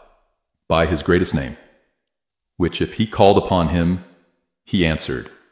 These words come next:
and if he asked him, he gave. So God answered him.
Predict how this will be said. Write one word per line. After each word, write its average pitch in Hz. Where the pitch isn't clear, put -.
and 85
if 82
he 78
asked 85
him, 67
he -
gave. 71
So -
God 78
answered 73
him. -